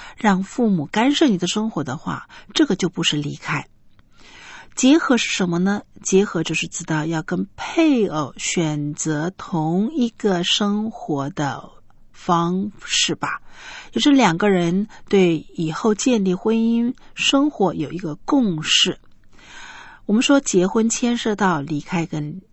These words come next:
联合，也是指到人要离开原生家庭的生活阶段，进入跟配偶建立新的家庭。所以要结婚的年轻人必须要有离开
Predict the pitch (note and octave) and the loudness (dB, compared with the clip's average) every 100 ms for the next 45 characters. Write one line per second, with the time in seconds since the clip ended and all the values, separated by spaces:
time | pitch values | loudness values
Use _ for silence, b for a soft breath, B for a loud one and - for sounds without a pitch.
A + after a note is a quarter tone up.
0 | - G3 D3+ D3+ - C#3 - - - - | -10 -4 -4 -4 -8 -8 -10 -16 -16 -16
1 | - F3 - G3+ F#3+ - E3 E3 D3+ C#3+ | -2 0 2 -2 -2 -6 -2 -2 -2 -4
2 | D#3 F#3+ D3+ D#3+ D#3 - F#3 F3 - E3+ | -2 0 0 -2 -6 -2 -2 -2 -2 0
3 | D#3 F#3+ - A#3 A#3 A#3+ - A#3+ G#3+ A3+ | 0 -2 0 0 0 -2 0 0 0 -2
4 | - D#3 D#3+ C3 C#3+ - G3 A3 - C3+ | -4 -4 -4 -8 -6 -2 -2 -4 -8 -14
5 | - - A3+ E3 - F3 - B B - | -10 -4 -2 -2 -2 -4 -4 B B -10
6 | - G#3+ E3+ D#3+ C3+ - D3 - - b | 0 2 4 0 -4 -6 -6 -4 -4 b
7 | b - - D4 D#3+ G2 - E3 D#3 D3 | b -8 0 2 2 -4 -4 -4 -4 -8
8 | - E3 E3 C#3 - - C#3+ C3+ - B2+ | -6 -6 -6 -12 -14 -10 -8 -8 -12 -16
9 | - - _ B B B B B - C#4+ | -18 -20 _ B B B B B -2 4
10 | C#4+ C4 A#3 G3+ F#3 G#3+ G3 G3 D#3 C#3+ | 6 6 2 2 0 0 0 0 -4 -6
11 | - - - E3+ F#3 D3+ E3+ A3 A3 E3 | -8 -12 -16 -12 -8 -6 0 2 2 0
12 | D#3+ - - - G#3+ - F3+ F3+ E3+ D#3 | -2 -10 -14 -4 -2 0 0 0 -2 -6
13 | C3+ F3 E3 - A#3 A#3+ | -8 -4 -4 0 0 0